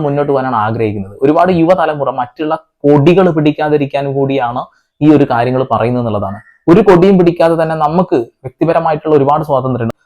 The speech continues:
ആ സ്വാതന്ത്ര്യം ഉപയോഗിച്ചുകൊണ്ട് തന്നെ നമുക്ക് മുന്നോട്ട് പോകാനും എന്തിനുമെതിരെ ശബ്ദിക്കാനും നമ്മളെ കൊണ്ട് കഴിയും. ഇവിടെ കുറെ രാഷ്ട്രീയ അടിമകളുണ്ട്, അവരാണ് എല്ലാത്തിനും പ്രശ്നക്കാരായിട്ടുള്ളത്. കമ്മ്യൂണിസ്റ്റ്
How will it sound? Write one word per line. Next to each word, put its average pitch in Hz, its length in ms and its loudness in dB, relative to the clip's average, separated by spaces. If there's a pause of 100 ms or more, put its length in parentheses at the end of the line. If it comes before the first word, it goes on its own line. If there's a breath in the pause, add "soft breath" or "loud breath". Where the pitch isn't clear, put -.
(140)
ആ 147 120 2
സ്വാതന്ത്ര്യം 160 460 2
ഉപയോഗിച്ചുകൊണ്ട് 180 640 0
തന്നെ 151 200 -8
നമുക്ക് 135 220 -8
മുന്നോട്ട് 139 380 -4
പോകാനും 123 400 -2 (380)
എന്തിനുമെതിരെ 175 640 4
ശബ്ദിക്കാനും 135 520 -2
നമ്മളെ 117 220 -2
കൊണ്ട് 123 180 -4
കഴിയും. 127 280 2 (380)
ഇവിടെ 139 220 0
കുറെ 175 280 4
രാഷ്ട്രീയ 170 460 -2
അടിമകളുണ്ട്, 160 560 0 (340)
അവരാണ് 160 400 0
എല്ലാത്തിനും 135 380 -4
പ്രശ്നക്കാരായിട്ടുള്ളത്. 113 720 -6
കമ്മ്യൂണിസ്റ്റ് 147 420 -2